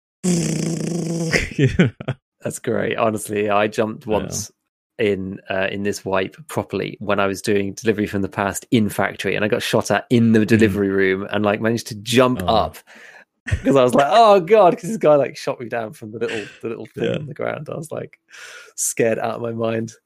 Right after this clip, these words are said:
Speaker 2: Uh, even now, even now, especially early wipe, it's just like, "Oh," 'cause you don't have anything, right? So you're, like, the, the fear is
Speaker 1: Yeah.
Speaker 2: there. You're like, "I really want this to work. I really want, want to be able to move on to the next quest." Anyway, anyway, it's, uh, it's been a good time. It's been a good time.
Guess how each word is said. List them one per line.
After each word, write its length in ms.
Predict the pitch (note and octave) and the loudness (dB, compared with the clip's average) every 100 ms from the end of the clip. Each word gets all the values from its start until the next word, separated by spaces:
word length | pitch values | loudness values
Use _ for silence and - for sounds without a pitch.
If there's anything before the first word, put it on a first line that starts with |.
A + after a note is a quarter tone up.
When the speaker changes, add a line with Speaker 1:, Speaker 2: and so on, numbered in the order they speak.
| _ | _
Speaker 2:
Uh, 160 | - A#2 | -2 2
even 220 | F#3 A3 D#3 | 4 6 6
now, 340 | D#3 A#2+ G2+ - | 6 4 0 0
even 220 | F#3 C3+ | -2 0
now, 140 | G#2+ G#2 | 0 0
especially 320 | - G3+ E3 | 2 2 4
early 160 | E3 D3 | 4 6
wipe, 240 | C#3 A2+ | 4 4
it's 100 | B2 | -2
just 120 | C#3 D3 | 0 0
like, 100 | - | 0
"Oh," 200 | F3 F3 F3 | -4 -2 -2
'cause 80 | |
you 60 | E3 | 2
don't 100 | F#3 | 2
have 180 | C3 D#3 | 4 4
anything, 300 | C#3 A#2 G#2 | 2 -2 -4
right? 200 | G#2 G#2+ | -4 -6
So 120 | - B2+ | -4 -4
you're, 100 | A#2+ | -2
like, 140 | B2 A#2 | -2 -2
the, 120 | A#2 | -8
the 140 | A2+ | -10
fear 320 | - C#3 C3+ A#2 | -6 0 2 0
is 120 | F#2+ | 0
Speaker 1:
Yeah. 100 | A2+ A2+ | 2 2
Speaker 2:
there. 80 | |
You're 120 | G#2+ G#2+ | 0 -2
like, 180 | A2+ - | -4 -4
"I 40 | |
really 260 | F3 D3 C#3 | 4 6 6
want 160 | B2 A#2+ | 4 -4
this 120 | - | -10
to 100 | A#2 | -6
work. 440 | A2+ A#2 A2+ - _ | 0 0 0 -8 _
I 40 | A2+ | -8
really 160 | A#2 | -6
want, 160 | A2+ A2+ _ | -8 -14 _
want 140 | A2 G#2+ | -18 -10
to 40 | |
be 40 | G#2+ | -12
able 80 | G#2 | -10
to 80 | A2 | -12
move 140 | G#2+ | -12
on 60 | A2 | -12
to 60 | - | -20
the 40 | |
next 120 | - - | -20 -14
quest." 240 | G2+ _ _ _ - - - - - - - | -16 _ _ _ -20 -20 -16 -14 -16 -14 0
Anyway, 340 | B2+ A#2 G2+ - _ _ - | 4 6 4 2 _ _ -4
anyway, 340 | A#2+ G#2+ G2+ - | 0 0 0 -2
it's, 280 | D3 - - | -6 -4 2
uh, 220 | C3 C3 - - _ _ _ | 4 4 0 -20 _ _ _
it's 100 | - | 0
been 140 | F#3+ | 4
a 20 | F#3+ | 6
good 160 | F3 | 4
time. 280 | D3 C#3+ E3 - _ | 4 0 -2 -8 _
It's 80 | _ | _
been 120 | E3+ | -4
a 40 | E3 | -4
good 120 | D#3+ | -2
time. 360 | C3 A2+ C#3 | -2 -2 -4